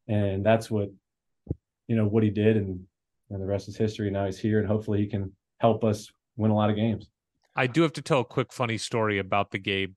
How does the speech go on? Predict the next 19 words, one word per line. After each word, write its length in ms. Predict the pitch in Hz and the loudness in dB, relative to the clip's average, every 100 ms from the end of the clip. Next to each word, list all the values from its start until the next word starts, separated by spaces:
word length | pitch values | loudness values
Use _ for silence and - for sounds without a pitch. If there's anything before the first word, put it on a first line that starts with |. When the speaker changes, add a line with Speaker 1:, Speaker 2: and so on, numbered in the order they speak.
| - | -8
Speaker 2:
recruitment, 600 | 98 - 104 117 120 131 _ | -8 -6 -6 -2 -4 -6 _
because 360 | 110 117 104 - - _ | -6 -4 -4 -8 -20 _
it 140 | 123 | -6
just 220 | - 160 | -2 0
so 120 | - 117 | 0 0
happened 480 | 131 123 139 131 | 0 -2 -2 -4
that 140 | 110 101 - | -4 -6 -10
we 220 | 110 123 | -4 -2
were 180 | 120 117 | 0 2
on 300 | 107 104 98 _ _ _ | 0 -2 -10 _ _ _
campus 640 | - 120 120 135 131 - - _ _ | -6 -4 -2 -2 -2 -6 -14 _ _
in 240 | 127 110 | -4 -4
w-, 320 | 104 120 107 107 | -6 -8 -8 -8
for, 120 | - | -10
for 160 | - 107 | -6 -2
one 200 | 113 117 | 0 0
of 80 | |
his 220 | 104 113 101 | 0 -4 -2
visits, 580 | 110 127 143 - - | -2 -2 -4 -6 -12